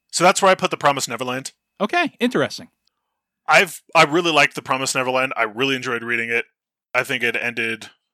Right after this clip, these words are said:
Speaker 1: interestingly, which is probably to its benefit. Like, it, it didn't have a, "Let's wrap up everything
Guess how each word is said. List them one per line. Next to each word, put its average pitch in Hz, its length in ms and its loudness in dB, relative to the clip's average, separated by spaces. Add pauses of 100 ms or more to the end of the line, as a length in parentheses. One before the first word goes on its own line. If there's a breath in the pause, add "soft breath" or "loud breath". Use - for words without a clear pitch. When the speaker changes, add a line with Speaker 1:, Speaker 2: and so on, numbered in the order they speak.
(400)
Speaker 1:
interestingly, 113 720 -2 (640)
which 143 300 2
is 120 120 -2
probably 131 400 0
to 131 160 -6
its - 240 -6 (300)
benefit. 147 380 0 (180)
Like, 123 180 -2
it, 120 120 -6 (200)
it 131 160 -2
didn't 135 260 -4
have 123 320 2
a, 113 340 0 (360 soft breath)
"Let's 131 220 -4
wrap 135 300 2
up 123 200 4
everything 120 680 -4